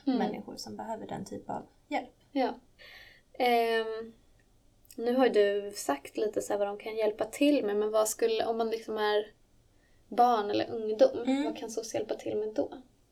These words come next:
Speaker 2: Eh, jag skulle säga att de kan hjälpa till med massa olika saker.
Speaker 1: Mm.
Speaker 2: Eh, de kan ju dels ge stöd, ja, men så här, enskilt till dig som ungdom eller barn.
Speaker 1: Mm.
Speaker 2: Eh, men också stöd till, till hela familjen om det är så att man bråkar jättemycket och har svårt att, ja,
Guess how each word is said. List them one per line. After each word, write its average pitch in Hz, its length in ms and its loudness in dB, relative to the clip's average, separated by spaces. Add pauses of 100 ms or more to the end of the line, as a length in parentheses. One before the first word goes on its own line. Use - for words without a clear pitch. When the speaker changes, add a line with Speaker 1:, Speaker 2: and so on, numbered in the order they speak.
(1120)
Speaker 2:
Eh, 202 580 -4
jag 247 200 -2
skulle 262 160 -4
säga 226 240 -2
att 208 120 -14
de 185 500 -6
kan 190 180 -10
hjälpa 185 180 -10
till 185 140 -8
med 180 160 -6
massa 214 360 -6
olika - 280 -10
saker. - 520 -8
Speaker 1:
Mm. 214 260 -6
Speaker 2:
Eh, 196 340 -8
de 202 200 -10
kan 196 220 -12
ju 190 160 -12
dels 226 400 -6
ge 226 80 -10
stöd, 185 560 -6 (180)
ja, 202 80 -12
men 190 100 -8
så - 80 -14
här, - 60 -10
enskilt 196 560 -6
till 202 300 -10
dig 190 180 -8
som 202 180 -10
ungdom 190 400 -6
eller 185 120 -10
barn. 226 400 -4 (160)
Speaker 1:
Mm. 226 180 -2 (220)
Speaker 2:
Eh, 202 380 -6
men 202 160 -4
också 196 240 -12
stöd - 300 -8
till, 208 300 -12 (180)
till 196 140 -12
hela 190 220 -10
familjen 208 520 -6
om 202 120 -10
det 202 60 -8
är 208 100 -8
så 208 140 -10
att 196 120 -12
man 202 320 -10
bråkar 214 440 -6
jättemycket - 480 -10
och - 80 -10
har 185 80 -10
svårt - 340 -18
att, 180 80 -10
ja, 180 120 -14